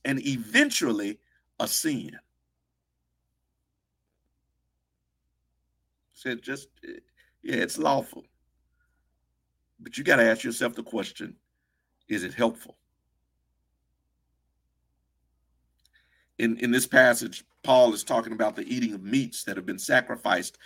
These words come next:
unto idols. And you gotta read that passage. It's, that's a great, that's a great, great passage, uh, to deal with this whole idea of, of, of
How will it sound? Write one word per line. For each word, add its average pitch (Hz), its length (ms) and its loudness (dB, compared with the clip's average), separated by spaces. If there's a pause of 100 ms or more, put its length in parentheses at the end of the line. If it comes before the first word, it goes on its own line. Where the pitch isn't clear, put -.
(320)
unto 113 220 0
idols. 123 540 6 (440)
And 92 120 -8
you 107 160 -4
gotta 127 200 4
read 123 240 0
that 117 140 0
passage. 110 320 0
It's, 117 160 -8 (100)
that's 120 200 -2
a 110 40 -6
great, 117 300 2
that's 110 140 -10
a - 60 -10
great, 120 420 0
great 123 260 0
passage, 120 540 2 (400)
uh, 95 180 2
to 95 120 -8
deal 135 300 8
with 120 180 -2
this 113 160 0
whole 123 320 0
idea 113 420 2 (100)
of, 98 440 -2 (600)
of, 98 640 0 (260)
of 95 580 -4